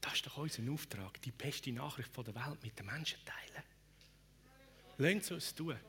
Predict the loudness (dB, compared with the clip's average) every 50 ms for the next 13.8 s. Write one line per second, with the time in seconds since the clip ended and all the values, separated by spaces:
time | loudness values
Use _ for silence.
0 | -16 -8 0 2 6 8 10 10 10 10 6 4 2 2 2 4 4 4 2 0
1 | -4 -8 -10 -12 -18 -20 -20 -20 -20 -20 -20 -20 -20 -20 -20 -20 -20 -6 -2 -2
2 | -2 0 2 4 6 6 6 6 6 4 4 6 6 6 6 6 6 4 6 6
3 | 4 2 2 2 2 2 2 0 -2 -4 -2 0 2 4 6 6 6 6 6 4
4 | 2 4 4 4 4 4 6 4 6 4 4 4 4 4 4 6 4 4 4 2
5 | 2 6 6 6 6 4 2 0 2 4 4 6 6 6 6 6 6 6 6 4
6 | 6 4 4 4 6 4 4 4 4 4 4 2 2 4 2 2 2 2 0 -2
7 | -4 -4 -4 -4 -6 -6 -6 -6 0 4 6 8 8 8 8 6 4 -2 -10 -14
8 | -14 -16 -18 -18 -20 -20 -20 -20 -20 -20 -18 -18 -4 4 4 4 4 4 2 2
9 | 4 4 4 4 4 2 0 0 0 -4 -12 -18 -20 -20 -20 -20 -20 -20 -20 -20
10 | -20 -20 -20 -10 -2 0 0 2 4 2 2 2 2 2 2 0 0 0 2 0
11 | 0 0 0 0 -2 -2 -4 -8 -12 -20 -20 -20 -20 -20 -20 -20 -20 -20 -20 -20
12 | -20 -20 -20 -20 -20 -20 -20 -20 -8 -2 0 0 2 4 4 2 2 2 0 -4
13 | -8 -8 -6 -4 -4 -4 -2 -2 -2 0 0 0 0 0 -2